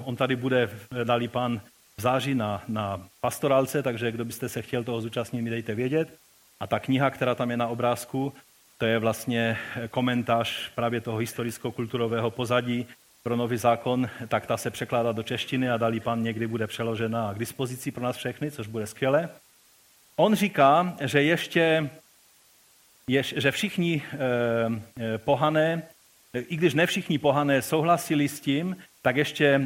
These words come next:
Justin Martyr vlastně v polovině druhého s-, eh, století, eh, prohlašuje, že židovští křesťané, eh, mohou pokračovat v dodržování zákona, eh, a tak dále, že vlastně to,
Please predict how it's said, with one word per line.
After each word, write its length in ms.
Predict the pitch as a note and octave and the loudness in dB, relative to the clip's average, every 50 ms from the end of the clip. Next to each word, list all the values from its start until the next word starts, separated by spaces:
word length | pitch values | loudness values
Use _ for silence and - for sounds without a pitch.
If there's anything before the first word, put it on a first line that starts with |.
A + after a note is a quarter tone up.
| B2+ | -2
Justin 440 | A#2 B2+ D3+ E3+ - - - E3 C#3 | -2 -2 -2 -2 -2 0 0 2 4
Martyr 520 | C3 C#3+ E3+ F3+ E3+ - C#3+ B2+ C3 C#3+ | 4 4 4 2 2 2 2 2 2 2
vlastně 400 | D3 B2 B2+ B2 - - C#3+ C3+ | 0 0 -2 -2 0 -2 -2 -4
v 80 | - - | -4 -2
polovině 440 | - D3 D3 D3+ D3 D3 D3+ D3 C3+ | 0 2 4 4 4 2 2 0 0
druhého 320 | B2+ D3 C#3+ C#3+ C#3 B2+ | 0 2 2 2 2 2
s-, 120 | A2+ - - | 0 -4 -4
eh, 200 | C3 B2 A#2+ A#2 | -2 -2 -2 -2
století, 760 | A2+ - - D#3 D3 D#3 D3+ D3+ D#3 - E3 F3 F#3+ G3+ F#3 - - - _ _ _ _ _ - | -4 -4 -2 0 2 2 2 2 0 0 -2 0 0 -2 -4 -8 -16 -20 _ _ _ _ _ -2
eh, 200 | C3 B2 B2+ B2 B2+ B2+ A#2 - | 2 2 4 4 2 0 0 2
prohlašuje, 920 | D3 D3 C#3+ D#3+ F3 F3 E3+ - - E3+ E3 D#3+ D#3+ D#3+ E3+ F#3 F#3+ F#3 F#3 - _ _ _ _ | 2 2 4 6 4 4 4 2 4 4 6 6 4 4 2 2 0 -4 -8 -12 _ _ _ _
že 140 | G#2+ B2+ A#2+ | -4 -2 -2
židovští 600 | G#2 C#3+ E3 F3 F#3 F3+ - - - F3+ F3+ F3+ D#3 | -2 2 2 2 2 2 -2 -4 -4 -4 -4 -4 -6
křesťané, 880 | - - - D#3+ - - - E3+ D#3+ D#3+ D#3+ D#3+ D#3+ D#3+ D#3+ E3 D#3 D3 | -2 0 0 0 0 2 2 4 4 4 4 4 4 4 2 0 -2 -2
eh, 100 | D3 C#3 | -2 0
mohou 320 | B2+ B2 C#3 D3+ C#3 D#3+ D#3 | 2 2 2 2 2 0 0
pokračovat 720 | D3 - F#3+ F3+ - G3 G3 F#3+ - E3+ D3+ C3 A#2+ G#2+ | 2 2 0 2 4 2 2 2 0 0 2 2 2 4
v 40 | A2 | 2
dodržování 540 | C#3 D3 D#3 C#3+ C#3 D3+ D3 D3 D3 D#3 C#3 | 0 0 0 0 2 2 4 4 2 2 2
zákona, 680 | B2+ D#3 E3 D#3 - E3+ D#3 D3+ C#3+ C#3 C#3 C#3+ C#3 - - - _ _ _ _ _ - | 2 2 2 2 0 0 2 4 4 4 4 2 0 -6 -14 -20 _ _ _ _ _ -6
eh, 580 | C3 A#2+ A#2+ A#2+ A#2+ A#2+ A#2+ B2 A#2+ A#2+ B2 C3+ - | 0 2 2 4 4 4 4 4 2 0 0 2 2
a 100 | C#3 C#3 | 2 4
tak 220 | - D3+ C#3 C3 | 4 4 4 4
dále, 540 | B2+ B2+ B2+ C3 C3 C3+ C3 C3+ C3+ C#3 C3 - - C#3 | 6 6 6 6 8 6 6 6 4 2 -2 -8 -10 -8
že 640 | C3+ B2 G2+ G2+ A#2+ C#3 C3+ C3+ C3+ C3+ C3+ C#3 C#3 C3+ C#3+ C#3+ B2 | -8 -6 -4 0 2 4 4 6 6 6 4 4 2 -2 -4 -4 -2
vlastně 520 | A#2 C3 B2 - - D3+ D3 D3 D3 C#3 - - - _ _ _ _ _ _ _ _ _ _ | -2 -2 -2 -2 -2 0 2 2 2 0 -2 -8 -18 _ _ _ _ _ _ _ _ _ _
to, 300 | _ E3 F#3 F#3+ F#3+ F#3 | _ 4 6 6 4 2